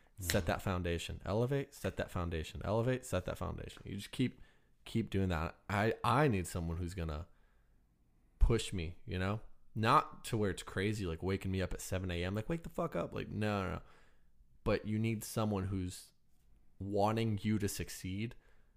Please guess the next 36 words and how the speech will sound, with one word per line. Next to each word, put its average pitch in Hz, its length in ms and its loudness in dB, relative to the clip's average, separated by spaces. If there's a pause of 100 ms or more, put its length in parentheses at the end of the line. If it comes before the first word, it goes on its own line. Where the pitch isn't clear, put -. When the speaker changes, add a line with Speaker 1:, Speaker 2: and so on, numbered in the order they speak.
(160)
Speaker 1:
as 92 140 -4
much 90 180 0
as 90 120 -2
they 92 100 2
want 87 260 0
themselves - 440 -2
to 85 80 -6
succeed, - 480 -6 (120)
and 120 200 4
vice 69 220 2
versa. - 420 -8 (300)
And 95 140 2
I, 107 180 4 (100)
I 98 140 2
feel 120 200 0
like 117 160 0
I 95 100 2
would 92 160 4
want 85 300 0
to 98 100 -4
reciprocate 87 600 -2
that 80 220 -2 (440)
into 90 220 -2
someone 85 340 0
else, 90 340 0
you 82 60 -4
know? 87 320 -2 (120)
Like, - 220 -8 (2000)
one 110 300 2
of 110 220 0
the, 107 200 4
uh, 87 280 2 (580)
there's 113 180 0
a 104 80 2
lot 104 340 4
of 95 220 0